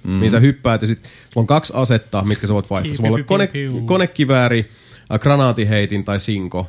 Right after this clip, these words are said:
Speaker 2: Ja sit niihin myös voi, tota, kykypuun kautta, äh, avata erilaisia modeja.
Speaker 1: Mm.
Speaker 2: Äh,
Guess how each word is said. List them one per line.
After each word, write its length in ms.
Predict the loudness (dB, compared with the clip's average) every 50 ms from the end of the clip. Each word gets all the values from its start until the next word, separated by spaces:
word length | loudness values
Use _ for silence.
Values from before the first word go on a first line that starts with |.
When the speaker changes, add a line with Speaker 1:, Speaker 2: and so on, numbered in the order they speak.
| -8
Speaker 2:
Ja 60 | -6 -4
sit 160 | -4 -2 0
niihin 260 | 2 4 4 4 4
myös 380 | 2 2 0 0 -2 -6 -6 -4
voi, 300 | -2 0 0 0 -2 -4 -4
tota, 220 | -2 -2 -2 0
kykypuun 460 | 0 0 2 2 2 2 0 0 0
kautta, 340 | 0 -2 -2 -4 -4 -6 -6
äh, 60 | -8 -8 -10 _ _ -20 -20 -20 -20 -20 -20 _ -8 -6 -4 -2 -2 0
avata 280 | 0 0 0 0 -2
erilaisia 360 | -2 -2 -2 -2 -2 -2 -2 -2
modeja. 400 | 0 0 0 2 2 2 0 -2 -4 -6
Speaker 1:
Mm. 60 | -6 -8 -6 -8 -12 -16 _ _ _ _ _ _ _ _ _ _ -20 -10 -6 -4
Speaker 2:
Äh, 360 | -2 -2 -2 -4 -6 -8